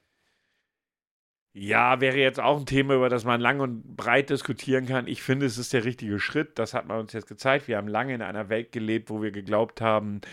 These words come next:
die Welt ist lieb und rosa und granatenstark und Hoshi, wir sind alles Freunde. Jetzt hat die Welt uns gezeigt, beziehungsweise nicht die Welt, sondern Putin uns gezeigt, dass wir uns das haken können.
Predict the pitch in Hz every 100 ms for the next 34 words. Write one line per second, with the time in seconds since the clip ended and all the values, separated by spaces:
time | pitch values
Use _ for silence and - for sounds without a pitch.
0 | - - - 95 113 113 110 - 135 143
1 | - 107 101 107 107 107 139 131 127 110
2 | 104 95 107 104 104 101 - 127 131 123
3 | 98 101 92 120 - 107 107 98 85 104
4 | - 113 123 135 131 131 - 120 107 -
5 | 120 113 101 107 - 107 110 - 107 110
6 | - 92 104 98 95 92 90 - 90 101
7 | 120 107 98 92 - 120 113 107 - 87
8 | 104 101 98 95 - 101 92 85 - 92
9 | 120 123 117 117 117